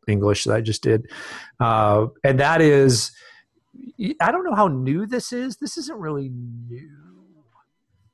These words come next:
Uh, I don't think. I mean, it, it's really tied to the announcement of I O S nine, uh, and Apple enabling ad blocking on iPhones.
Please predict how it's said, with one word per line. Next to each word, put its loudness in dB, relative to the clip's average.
Uh, -4
I -6
don't -10
think. -10
I -6
mean, -4
it, -8
it's -8
really 6
tied 2
to -2
the 2
announcement -2
of -6
I 0
O 0
S -6
nine, -4
uh, -6
and -2
Apple 2
enabling 4
ad -2
blocking 2
on 0
iPhones. -6